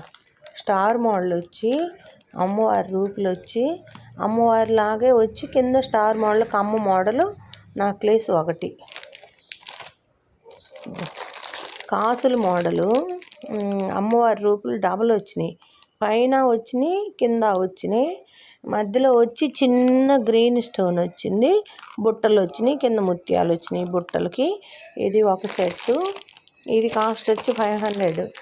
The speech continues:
మీరు ఆన్లైన్లో పంపిమన్నా పంపిస్తామన్నమాట. చూసుకోండి, మీరు బాగా చూసుకొని ఇవన్నీ ఏది కావాలన్నా పంపిస్తామన్నమాట.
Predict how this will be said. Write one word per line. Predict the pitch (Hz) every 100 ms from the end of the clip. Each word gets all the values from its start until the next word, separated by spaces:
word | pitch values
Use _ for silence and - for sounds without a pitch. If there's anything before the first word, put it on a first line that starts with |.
| - -
మీరు | 247 262 254
ఆన్లైన్లో | 226 240 254 240 240 226
పంపిమన్నా | 220 220 220 226 220 220 220
పంపిస్తామన్నమాట. | 202 180 180 175 - 180 175 175 180 185 - 226
చూసుకోండి, | 233 226 - 196 196
మీరు | 190
బాగా | 185 185 185 - - - _ - - -
చూసుకొని | 233 233 - 220 220 240 302 359 349 _ - -
ఇవన్నీ | 202 196 190 208 214 269 269 247 185 - _ _ _ _ _ - 196 - 208
ఏది | 208 202 202
కావాలన్నా | 196 196 202 196 190 226 330 392 _ - _ _ - - - - -
పంపిస్తామన్నమాట. | 170 165 208 - - 180 180 180 180 170 175 -